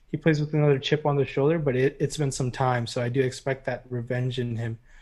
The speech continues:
to tone it down. But Boogie seems like one of those guys who keeps revenge in him, within him for a long, long time. <laughs> Other options to consider in value, it's rough down there in FanDuel, so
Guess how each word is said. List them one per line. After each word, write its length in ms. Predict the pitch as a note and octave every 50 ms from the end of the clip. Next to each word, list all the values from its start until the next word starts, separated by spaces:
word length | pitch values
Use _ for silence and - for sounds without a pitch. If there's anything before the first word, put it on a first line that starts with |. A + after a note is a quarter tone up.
| - -
to 80 | - -
tone 240 | - - C#3+ C#3 C3
it 60 | B2
down. 260 | D3 C#3 C3+ C3 A#2+
But 180 | A#2+ A#2 A2 A#2+
Boogie 240 | C#3 C#3+ C#3+ C#3 B2+
seems 220 | - C#3 C3 B2
like 220 | B2+ B2 B2 -
one 120 | C3+ C3 C3
of 80 | B2
those 200 | A#2+ B2+ B2 A#2+
guys 320 | B2 - B2 A#2+ B2 A#2+ -
who 160 | B2+ A#2+ A2+ G#2+ - - - -
keeps 240 | - C3+ A#2+ - C3+
revenge 380 | A#2+ B2 B2 B2 A#2+ A#2+ -
in 140 | B2+ B2+ B2
him, 220 | A#2+ A#2+ A#2 A2+
within 340 | A#2 A2+ A2+ B2 A#2+ A#2+ A#2 - -
him 160 | B2 A#2+ A#2
for 120 | A#2 - A#2+
a 80 | A#2
long, 240 | A#2 A#2+ A#2+ B2 B2
long 200 | B2 A#2 A#2 A#2+
time. 360 | - - C3 B2 A#2+ A#2 A#2+ - - - - - - - -
<laughs> 420 | - _ - - - - D#3+ - -
Other 240 | E3 F3+ A3 G#3 F3+
options 380 | E3+ F3 F3 - - E3+ -
to 80 | - D3
consider 340 | - D3+ C#3+ - E3 D#3+ D3+
in 200 | C#3 B2 A#2 A2
value, 500 | - A2+ A#2 A#2 B2+ B2+ C3 C3 C3 B2 - - - -
it's 240 | - A2 - - -
rough 300 | C#3+ C#3+ C#3 B2+ A#2 -
down 240 | - B2+ A#2 A#2+ A#2+
there 180 | B2 B2 A#2+ A#2+
in 160 | A#2+ A#2 A2
FanDuel, 500 | - - B2 A#2+ A#2+ A#2 A#2+ A#2 A2+ A2+
so 360 | - - B2 A#2+ A#2 A#2 -